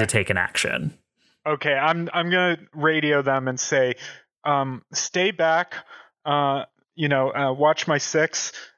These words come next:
Speaker 1: I'm out of range. I'm gonna need to try to get closer to set off the explosives." Um, and,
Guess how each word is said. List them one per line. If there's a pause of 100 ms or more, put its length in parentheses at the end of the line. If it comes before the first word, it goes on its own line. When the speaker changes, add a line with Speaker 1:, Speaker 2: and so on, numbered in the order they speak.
(120)
Speaker 1:
I'm
out
of
range.
I'm
gonna
need
to (420)
try
to
get
closer
to
set
off
the
explosives." (520)
Um, (840)
and,